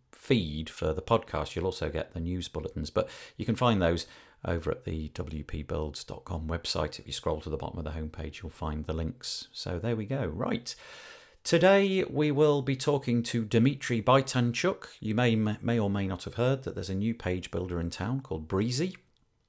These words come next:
It's got lots and lots of really cool and interesting new features. They handle an awful lot of things like the way that you interact with, uh, components on the page and where the menus are that you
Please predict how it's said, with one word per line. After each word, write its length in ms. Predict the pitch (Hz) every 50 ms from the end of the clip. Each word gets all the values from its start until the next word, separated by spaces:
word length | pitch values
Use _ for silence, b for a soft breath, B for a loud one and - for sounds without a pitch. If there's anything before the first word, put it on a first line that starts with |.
| _ _ _ -
It's 100 | - 82
got 140 | - - -
lots 160 | - - -
and 80 | - 98
lots 200 | 92 82 - -
of 120 | 87 87
really 220 | 92 90 85 85 -
cool 460 | - - - 110 104 98 90 82 78
and 120 | - 85 90
interesting 560 | 87 85 - - 82 - - 87 85 85 82
new 200 | 85 85 80 78
features. 560 | - - 120 117 120 - - 123 120 117 - B B B B B B
They 80 | - 80
handle 520 | 95 95 101 104 92 82 85 80 - - -
an 100 | 90 90
awful 240 | 101 104 - 87 85
lot 100 | 85 78
of 80 | 76
things 300 | - 85 85 82 78 -
like 400 | 80 78 78 73 - - - - - _
the 80 | - 82
way 160 | 76 87 85
that 100 | 76 73
you 140 | - 80 78
interact 640 | 78 80 80 - - - - - - - - -
with, 420 | 85 85 80 78 78 71 - - - - -
uh, 140 | - 78 76 -
components 500 | - 87 80 - 85 82 80 76 - -
on 120 | 78 78
the 60 | 78
page 400 | - - - 80 78 78 80 78
and 140 | - 78 73 B B B B B B
where 180 | 92 87 87
the 100 | 82 85
menus 460 | 82 85 87 87 82 80 78 76 76
are 200 | 82 76 78 78
that 140 | 69 69 -
you 240 | - 73 76 78 78